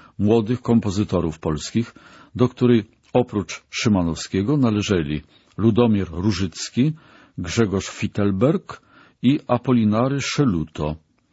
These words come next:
Ugrupowanie zaczęło uchodzić za reprezentację kompozytorów młodej Polski. Wspólnie zorganizowali trzy koncerty w Warszawie i dwa w Berlinie. Wydali też kilkanaście publikacji nutowych.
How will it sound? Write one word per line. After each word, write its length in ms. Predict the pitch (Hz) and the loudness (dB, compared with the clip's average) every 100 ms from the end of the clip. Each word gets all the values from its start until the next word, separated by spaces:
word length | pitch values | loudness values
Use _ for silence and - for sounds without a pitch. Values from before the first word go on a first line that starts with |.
| _ _ _ - - - | _ _ _ -20 -12 -2
Ugrupowanie 680 | 113 127 123 117 143 202 | 2 2 2 2 2 2
zaczęło 400 | 151 110 160 165 | 2 2 2 2
uchodzić 460 | 113 101 147 160 147 | 2 2 0 0 0
za 140 | 120 | 2
reprezentację 760 | 127 127 117 110 104 151 156 143 | 2 2 2 4 2 0 0 -2
kompozytorów 920 | 127 120 107 98 101 139 104 - - _ | 2 2 2 -2 0 2 2 -2 -10 _
młodej 420 | 87 85 82 82 190 | -4 0 0 0 0
Polski. 580 | 127 87 82 - 62 - _ _ _ _ _ - | 0 0 -4 -10 -12 -14 _ _ _ _ _ -16
Wspólnie 460 | - - 131 117 | -4 4 6 6
zorganizowali 840 | 104 110 101 98 90 95 104 107 92 | 4 2 2 0 0 0 0 0 -2
trzy 280 | - - 196 | -4 -4 -2
koncerty 540 | 151 123 117 - 95 | 0 0 0 -2 -4
w 60 | 80 | -4
Warszawie 540 | 73 - 135 160 143 | -6 -4 -2 0 0
i 100 | 98 | -2
dwa 320 | 80 92 120 - - - - - | -2 0 0 -2 -18 -20 -18 -14
w 120 | 82 | 0
Berlinie. 640 | 110 131 120 101 76 58 - _ _ _ _ _ _ _ | 2 4 4 4 2 -4 -10 _ _ _ _ _ _ _
Wydali 420 | 80 87 104 110 101 | -8 -2 0 0 0
też 280 | 107 - - _ - | -2 -2 -12 _ -6
kilkanaście 600 | 208 180 143 131 - 120 | -4 0 2 2 0 -2
publikacji 760 | - 98 87 - 80 - 90 | 0 -2 -2 -4 -6 -4 -2
nutowych. 760 | 87 95 - 71 60 67 - | 0 -2 -4 -8 -8 -12 -14